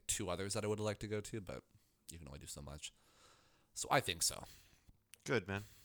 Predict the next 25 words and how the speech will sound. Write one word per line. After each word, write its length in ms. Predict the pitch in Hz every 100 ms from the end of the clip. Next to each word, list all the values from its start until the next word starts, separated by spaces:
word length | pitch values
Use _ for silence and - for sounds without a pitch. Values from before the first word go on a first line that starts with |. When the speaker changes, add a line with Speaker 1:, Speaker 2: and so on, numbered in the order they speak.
| -
Speaker 1:
I 80 | 123
got 140 | 120
to 80 | 113
feel 180 | 113 127
the 80 | 98
sun, 640 | - - 120 113 113 117 - - _ _ _ _ _ _
Speaker 2:
<laughs> 400 | 120 - 190 151
Speaker 1:
which 200 | 107 -
feels 280 | - 87 87
Speaker 2:
I'm 180 | 110 107
jealous 300 | 101 98 98
of 40 |
that. 60 | 98
Speaker 1:
great. 520 | 110 127 123 - - - - - - _ -
It 40 |
was 120 | 107 -
so, 200 | - 113
oh, 240 | 123 113 90
standing 340 | - 123 131
on 60 | 123
my 80 | 110
grandparents' 460 | 101 101 95 87
patio. 540 | - 87 85 82 80 - - - - _ _ _ -
Just, 240 | - - - _ -
I, 80 | 110